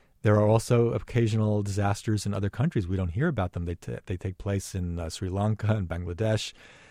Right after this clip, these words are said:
and China, where, of course, we're not going to hear about it very easily.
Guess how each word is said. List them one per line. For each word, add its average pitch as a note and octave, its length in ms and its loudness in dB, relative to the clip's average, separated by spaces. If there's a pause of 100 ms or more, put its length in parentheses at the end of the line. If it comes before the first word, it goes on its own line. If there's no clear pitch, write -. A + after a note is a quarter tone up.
(280)
and F2 260 -2
China, A2 420 2
where, F#2+ 140 0
of F2+ 60 -8
course, - 240 -4
we're F#2+ 80 -2
not F#2 220 -4
going F#2 160 -2
to E2+ 60 -4
hear A#2 200 0
about F#2 260 -2
it - 140 -10 (100)
very F#2 300 -4
easily. G#2 480 -4